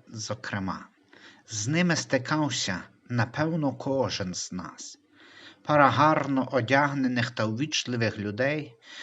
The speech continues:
запрошує поговорити на духовні теми.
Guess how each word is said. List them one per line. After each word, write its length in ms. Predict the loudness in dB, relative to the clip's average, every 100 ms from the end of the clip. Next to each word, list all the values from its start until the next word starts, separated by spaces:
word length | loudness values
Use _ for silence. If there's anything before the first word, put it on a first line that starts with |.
| -18 -12
запрошує 1000 | -2 2 2 0 0 0 0 2 4 4
поговорити 720 | 2 0 2 4 4 2 0
на 140 | 0 0
духовні 520 | -4 -6 -6 -4 -6
теми. 440 | -6 -8 -8 -12